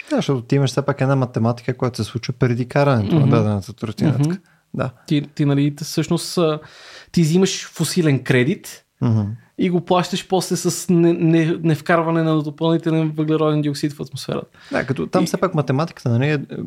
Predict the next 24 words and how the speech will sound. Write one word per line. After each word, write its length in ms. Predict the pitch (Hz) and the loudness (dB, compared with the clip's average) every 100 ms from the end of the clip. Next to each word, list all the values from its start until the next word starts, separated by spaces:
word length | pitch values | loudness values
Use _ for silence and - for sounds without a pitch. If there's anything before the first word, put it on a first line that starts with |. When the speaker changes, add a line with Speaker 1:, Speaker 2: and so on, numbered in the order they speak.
| - | -8
Speaker 1:
е 120 | - - | -10 -8
в 140 | 127 113 | -4 0
допълнение, 640 | 117 117 107 113 135 113 | 0 0 2 2 4 2
нали, 140 | 107 110 | 2 0
ако 140 | 107 | 0
тая 260 | - 117 117 | 0 0 -2
пък 140 | 120 | -6
да 220 | 117 110 101 | -2 0 -2
се 160 | - | -6
опитаме 280 | 107 - 113 | -6 0 0
да 40 | |
сме 220 | 104 120 110 | 0 -2 -2
балансирани, 800 | 120 110 110 - 117 101 160 233 - - - - - | 0 0 -2 -2 -2 0 -2 -4 -10 -20 -20 -20 -6
нали, 220 | 190 190 - - | -2 -2 -2 -4
а, 200 | 123 113 - | -2 -4 -2
част 220 | 185 175 | -2 0
от 40 | |
математиката 600 | 165 139 139 160 - - 160 | -2 0 -2 -2 -6 -8 -8
включва 460 | - 160 151 139 | -2 -2 0 -2
факта, 400 | 117 135 - 160 143 - | 0 -2 -2 -8 -10 -8
че, 380 | - 143 147 143 - - _ _ | 0 2 2 -2 -14 -20 _ _
а, 380 | 143 135 139 139 - | 0 2 2 0 -2
нали, 260 | 139 147 | -4 -4
просто 480 | 143 143 135 - | -2 -2 -2 -4